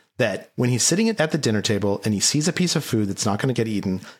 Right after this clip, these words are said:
it triggers this need for frugality, this need not to waste." And the reward is that actually, usually the food is pretty tasty. And so as a result, this frugality gives him a little feeling of satiation 'cause you ate something yummy.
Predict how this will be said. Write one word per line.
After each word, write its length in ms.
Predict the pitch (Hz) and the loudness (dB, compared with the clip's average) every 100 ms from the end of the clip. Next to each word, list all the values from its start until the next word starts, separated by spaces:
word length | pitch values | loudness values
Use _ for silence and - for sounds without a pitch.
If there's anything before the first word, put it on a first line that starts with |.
| - | -8
it 120 | - | -4
triggers 460 | - 151 147 139 - | 0 0 2 0 0
this 220 | 107 - | 0 0
need 440 | 117 123 131 135 | 2 2 2 0
for 260 | 123 120 104 | -2 -2 -2
frugality, 840 | - 107 101 90 80 78 - - 107 | 0 -4 -2 -2 -2 -6 -10 -12 -4
this 180 | 95 | -2
need 180 | 110 120 | 0 0
not 220 | 117 101 | 0 -2
to 100 | - | -4
waste." 540 | 85 - - - - - - - _ _ _ | -4 -6 -4 -2 -2 -8 -14 -20 _ _ _
And 180 | - 143 | 0 2
the 100 | 135 | 2
reward 580 | 135 147 147 233 330 170 | 4 2 2 2 2 2
is 380 | 101 101 123 - | 2 2 0 0
that 220 | 139 - - _ | -2 -4 -20 _
actually, 440 | - 190 - 160 131 | -2 0 2 2 2
usually 460 | 110 135 196 180 | 2 2 2 2
the 120 | 127 123 | 2 0
food 260 | 165 165 | 2 2
is 100 | 117 | 0
pretty 280 | - - 107 | 0 -2 -2
tasty. 760 | - - - - - 64 - _ _ _ _ | -2 0 0 0 -2 -6 -14 _ _ _ _
And 140 | - 117 | -2 0
so 140 | 143 | 2
as 140 | 131 123 | 2 2
a 40 | |
result, 560 | 143 147 285 240 143 - - | 2 2 4 2 0 -6 -6
this 220 | 113 143 | -2 0
frugality 1000 | - 151 135 131 170 160 107 90 120 175 - _ _ | 0 0 2 2 2 2 0 0 0 -2 -6 _ _
gives 280 | 143 156 - | -2 2 2
him 140 | 135 | 2
a 60 | 139 | 2
little 340 | 127 117 127 120 - | 2 2 0 -4 -4
feeling 400 | 139 123 135 139 | 0 2 2 2
of 120 | 139 - | 0 0
satiation 840 | - 190 - 247 320 - - - | 0 2 2 2 2 2 -2 -4
'cause 220 | 110 107 | -2 0
you 80 | 120 | 2
ate 200 | 139 - | 0 0
something 280 | 147 151 147 | -2 0 2
yummy. 480 | 196 - - - | 2 0 -4 -12